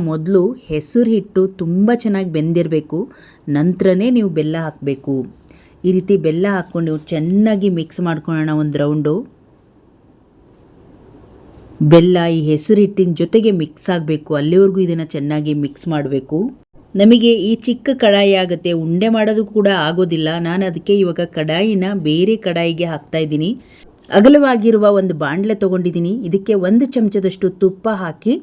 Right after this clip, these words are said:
ನೋಡಿ, ಎಲ್ಲ ಮಿಶ್ರಣವನ್ನ ಇದಕ್ಕೆ ನಾನು ಹಾಕ್ತಾ ಇದ್ದೀನಿ. ನಾನು ಇದಕ್ಕೆ ಬಳಸಿರೋದು ಮೂರೇ ಚಮಚದಷ್ಟು ತುಪ್ಪ ಬಳಸಿದ್ದೀನಿ. ನಾವು ಮೂರೇ ಚಮಚದಷ್ಟು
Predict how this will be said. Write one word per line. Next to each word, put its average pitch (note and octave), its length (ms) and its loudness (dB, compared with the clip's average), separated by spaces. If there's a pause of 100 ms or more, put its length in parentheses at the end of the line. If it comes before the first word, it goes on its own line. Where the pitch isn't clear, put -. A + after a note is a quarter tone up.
(800)
ನೋಡಿ, F#3 240 6 (120)
ಎಲ್ಲ F#3+ 120 2 (140)
ಮಿಶ್ರಣವನ್ನ G3 540 0 (100)
ಇದಕ್ಕೆ E3+ 320 -2 (140)
ನಾನು E3 180 -4 (100)
ಹಾಕ್ತಾ D3 340 -4
ಇದ್ದೀನಿ. D#3 280 0 (2250)
ನಾನು A3+ 380 6
ಇದಕ್ಕೆ B3 220 2 (100)
ಬಳಸಿರೋದು G3+ 600 4 (260)
ಮೂರೇ G3+ 320 2 (100)
ಚಮಚದಷ್ಟು G3 540 -2 (100)
ತುಪ್ಪ F#3+ 220 -4 (100)
ಬಳಸಿದ್ದೀನಿ. D#3 520 -2 (760)
ನಾವು G#3+ 140 0 (120)
ಮೂರೇ F#3+ 240 4 (100)
ಚಮಚದಷ್ಟು G#3+ 580 0